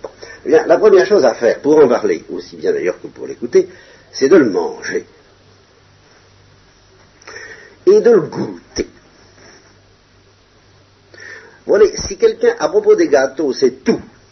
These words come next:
tout ce qu'on veut savoir, sauf une chose, qui paraît tout de même l'essence du gâteau, c'est que c'est bon, ben il sait rien. C'est, c'est pas, alors là, voilà la science vaine,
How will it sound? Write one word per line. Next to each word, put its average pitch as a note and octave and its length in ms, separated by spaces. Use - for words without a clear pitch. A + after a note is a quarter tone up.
tout C4+ 120
ce - 80
qu'on F3+ 160
veut E3 100
savoir, C#3 400
sauf - 300
une F#3+ 220
chose, G3 340
qui - 100
paraît A#2+ 360
tout G#2 80
de C3+ 100
même G#2 120
l'essence B2 540
du F#2+ 100
gâteau, G2+ 400
c'est - 140
que - 60
c'est C2 200
bon, F3 260
ben D3+ 80
il E3+ 80
sait - 220
rien. - 240
C'est, A3+ 120
c'est F3+ 160
pas, F3+ 140
alors B2+ 260
là, G3+ 100
voilà D#3+ 200
la G#2+ 120
science - 380
vaine, - 220